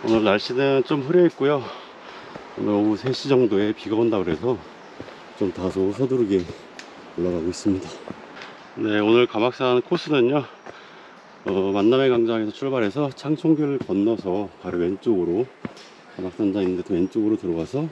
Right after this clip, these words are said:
능선길을 타게 되는데, 능선길을 가다 보면 일 봉, 이 봉, 삼 봉 있다고 하고요. 그다음에 원주 가막산 정상, 제천 가막산 정상이 있고요. 그 옆으로 백년사를 통해서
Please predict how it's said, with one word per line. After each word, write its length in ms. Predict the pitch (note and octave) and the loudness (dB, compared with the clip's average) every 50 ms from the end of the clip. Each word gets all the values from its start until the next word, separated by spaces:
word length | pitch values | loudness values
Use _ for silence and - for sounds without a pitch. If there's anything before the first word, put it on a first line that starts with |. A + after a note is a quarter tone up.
| - - - | -8 -8 -2
능선길을 580 | E2+ F#2 G2 A2+ A2+ G#2 - B2 G#2+ F#2+ F#2+ | 0 2 4 4 2 2 2 2 2 2 0
타게 240 | - - B2+ B2+ C3+ | -2 -2 -2 0 0
되는데, 400 | A#2 A#2 F2+ F2+ F#2 G#2 B2+ A#2+ - - - - - - - - - - - - - - - | 2 2 2 2 2 2 0 -2 -2 -6 -18 -20 -20 -20 -20 -20 -20 -20 -20 -20 -20 -8 -2
능선길을 520 | - A2 G2+ G#2+ B2+ A#2 - C3 A#2+ A#2+ A#2+ | 2 2 4 6 4 4 4 6 6 6 4
가다 220 | - A2 G2+ A2 | 4 0 -2 -2
보면 360 | A2 A2 G#2+ G#2+ A2 A#2 A#2 A#2 A#2 G#2+ G2+ | 0 2 2 2 2 4 4 2 2 2 2
일 180 | G#2+ A2 A2+ | 4 4 4
봉, 180 | A2+ A#2 A#2 A2+ | 4 6 6 6
이 120 | A2+ A2+ | 6 6
봉, 180 | A2 A2+ A2+ G#2+ F#2+ - - | 6 4 0 -2 -4 -8 -20
삼 340 | - - - C3 C3+ C3+ | -16 -8 -4 -2 -2 2
봉 160 | C3 C3 C3 G#2 | 4 4 4 4
있다고 320 | F#2 - A2+ A2 G2+ G2 | 2 0 -2 -6 -4 -4
하고요. 240 | G#2 E2 G2 B2+ D3+ D3+ - - - - - - - - - - - - - - - | -2 0 0 0 0 -2 -8 -18 -20 -20 -20 -20 -20 -20 -20 -20 -20 -20 -20 -18 -6
그다음에 220 | - G2 F2+ F2+ F#2 | -2 0 2 2 2
원주 680 | F2 F2 F2+ G2 G2+ G2+ G2+ F#2+ G#2+ G#2+ G#2 G2+ G2+ F#2+ | 4 4 4 4 4 4 2 0 -2 -2 -2 0 -2 -2
가막산 560 | - F#2 G2+ G2 F2 - - - - G2 F2+ E2+ | -4 -2 -4 -4 -4 -6 -8 -4 -2 0 0 0
정상, 440 | F2 F2 F2 F2 D#2+ A2+ C#3 D#3+ D3+ - - - - - - - - - - - - - - - - | 0 0 0 0 2 2 0 0 -2 -4 -8 -20 -20 -20 -20 -20 -20 -20 -20 -20 -20 -20 -20 -20 -10
제천 380 | - - G2+ - - - G2 F#2 | -6 -4 -4 -2 0 0 0 0
가막산 480 | - F#2+ G2+ G2 - - G#2 G2+ F#2+ | 0 0 -2 -2 -2 -2 -4 -4 -4
정상이 400 | E2+ - F2 E2+ D#2+ G#2 A2+ G#2+ E2 | -4 -4 -6 -6 -4 -2 -2 0 -2
있고요. 280 | D2+ - - A2+ C3+ C3 - - - - - - - - - - - - - - - - - | -2 0 0 0 0 0 -2 -10 -20 -20 -20 -20 -20 -20 -20 -20 -20 -20 -20 -20 -20 -12 -6
그 80 | - G#2 | -2 -2
옆으로 460 | F#2 - - G#2 G2 G2+ G2+ G#2+ A#2 | -2 -2 -2 0 0 2 2 2 0
백년사를 760 | - E2+ F#2 G2+ A2 A2+ A2 G2+ G2+ G#2 G2 F#2 F2+ F#2+ G2 F#2+ | -2 0 2 2 4 4 2 0 -2 -2 -2 -2 0 -2 -2 -2
통해서 440 | - G#2+ A2 G2 F#2+ G2 B2+ C#3+ | -2 0 2 2 2 2 0 0